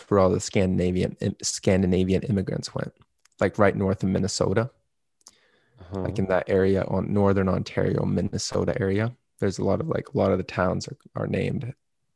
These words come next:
Speaker 1: after Swedish and Norwegian towns, I guess.
Speaker 2: Right.
Speaker 1: Which is kinda sweet. So yeah, northern Ontario is cool. It goes on forever, but it's cool.
Speaker 2: Uh-huh. Right.
Speaker 1: And I
Speaker 2: Thunder
Speaker 1: saw a
Speaker 2: Bay.
Speaker 1: moose.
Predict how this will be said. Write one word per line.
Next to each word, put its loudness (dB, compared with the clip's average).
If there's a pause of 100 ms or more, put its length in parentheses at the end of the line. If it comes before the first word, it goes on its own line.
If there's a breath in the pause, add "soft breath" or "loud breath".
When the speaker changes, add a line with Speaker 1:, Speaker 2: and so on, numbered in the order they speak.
(140)
Speaker 1:
after 0
Swedish -2
and -2
Norwegian -4 (300)
towns, -6 (100)
I -6
guess. -6 (1300 soft breath)
Speaker 2:
Right. -4 (600 soft breath)
Speaker 1:
Which 0
is -2
kinda 0
sweet. 0 (500)
So 4
yeah, 4
northern 4
Ontario 2
is -2
cool. -2
It -2
goes 4
on 4
forever, 2 (220)
but 2
it's -4
cool. 0
Speaker 2:
Uh-huh. -2 (920)
Right. -4 (760)
Speaker 1:
And 0
I 4
Speaker 2:
Thunder 4
Speaker 1:
saw 0
a 0
Speaker 2:
Bay. 4
Speaker 1:
moose. -6